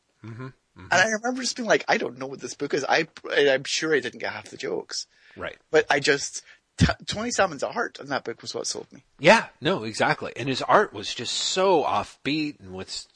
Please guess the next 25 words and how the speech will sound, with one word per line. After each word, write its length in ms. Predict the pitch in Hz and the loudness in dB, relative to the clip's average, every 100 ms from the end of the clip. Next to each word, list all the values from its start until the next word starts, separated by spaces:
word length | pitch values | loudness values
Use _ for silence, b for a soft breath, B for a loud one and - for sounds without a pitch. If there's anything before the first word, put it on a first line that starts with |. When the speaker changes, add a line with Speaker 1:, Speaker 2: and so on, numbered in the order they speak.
| - | -16
Speaker 1:
just 220 | - - | -12 -8
such 220 | 131 - | -8 -8
a 60 | 107 | -10
great 360 | 98 95 123 | -8 -8 -6
sense 280 | - 113 110 | -6 -6 -6
of 220 | 98 82 b b b b b - | -10 -10 b b b b b -10
design, 760 | 107 - 87 104 113 117 113 _ _ | -6 -4 -2 -2 -2 -4 -12 _ _
you 140 | 113 | -6
know. 340 | 104 101 101 95 b b | -4 -4 -6 -10 b b
Sort 220 | - 170 190 | 0 2 4
of 60 | |
reminds 400 | 156 123 123 131 | 4 6 6 4
me 140 | 123 113 | 0 0
of, 140 | 95 | 0
like, 280 | 104 107 - | -2 -2 -4
there 100 | 113 | -12
were 80 | 107 | -6
times 380 | - 117 123 | -4 -4 -4
when, 160 | 123 123 | -4 -2
like, 180 | 127 123 | -2 -2
Trevor 360 | - 123 151 | -2 -2 -2
Von 240 | 147 156 165 | 4 4 4
Eeden 380 | 151 180 90 78 | -2 -8 -14 -16
was 220 | - 95 101 | -12 -8 -6
in, 220 | 104 | -8